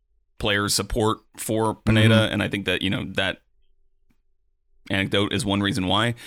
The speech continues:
Speaker 1: The other thing that really made me concerned that I saw in this game, and this is more tactically and goes back to, like, them just not really having a, a great idea of how to get the ball into the box and create shots, is we saw Thiago Almada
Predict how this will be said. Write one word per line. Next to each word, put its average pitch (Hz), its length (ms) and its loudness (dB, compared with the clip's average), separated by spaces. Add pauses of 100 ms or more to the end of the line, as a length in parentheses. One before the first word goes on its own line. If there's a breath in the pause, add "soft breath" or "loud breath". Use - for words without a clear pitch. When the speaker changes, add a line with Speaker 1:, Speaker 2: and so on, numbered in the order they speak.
(540 loud breath)
Speaker 1:
The 143 200 0
other 214 240 2
thing 131 320 2
that 101 200 0
really 110 240 2
made 107 200 2
me 110 200 2
concerned 104 640 0
that 95 100 0
I 90 80 0
saw 98 260 0
in 98 80 -2
this 90 160 -2
game, 95 480 -2 (680)
and 117 100 0
this 117 100 0
is 107 120 -2
more 95 300 0 (200)
tactically 104 480 -2
and 92 140 0
goes 95 160 0
back 92 240 -4
to, 95 100 -4
like, 92 260 -4 (440)
them 95 240 0
just - 160 -6
not 98 200 -2
really 95 200 -2
having 98 260 -4
a, 87 140 -4
a 90 80 -2
great 92 240 0
idea 90 260 0
of 90 60 -4
how 98 140 -4
to 95 60 -4
get 92 160 -6 (140)
the 95 140 -8
ball 92 480 -2
into 95 160 0
the 87 60 -6
box 92 380 -2
and 104 140 -6
create - 260 -6
shots, 110 480 -4 (380 loud breath)
is 117 100 -4
we 131 80 0
saw 156 360 2
Thiago 123 500 0
Almada 101 560 2